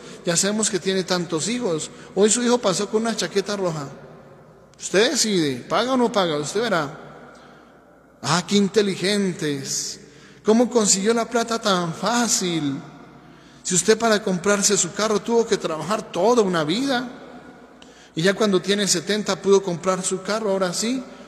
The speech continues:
tal vez hasta un carro nuevo. Pero eso fue después de setenta años de trabajo. En cambio, ellos que tienen quince, que tienen dieciocho y buenas armas, ya tienen ese mismo carro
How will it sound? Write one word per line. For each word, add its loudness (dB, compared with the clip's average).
tal 2
vez 0
hasta -2
un -2
carro 0
nuevo. 0
Pero 4
eso 2
fue 0
después 0
de -2
setenta -2
años -2
de 2
trabajo. -4
En 2
cambio, 4
ellos 0
que -4
tienen -2
quince, 0
que -8
tienen -2
dieciocho 0
y -2
buenas 2
armas, -2
ya -2
tienen 0
ese 2
mismo -2
carro -2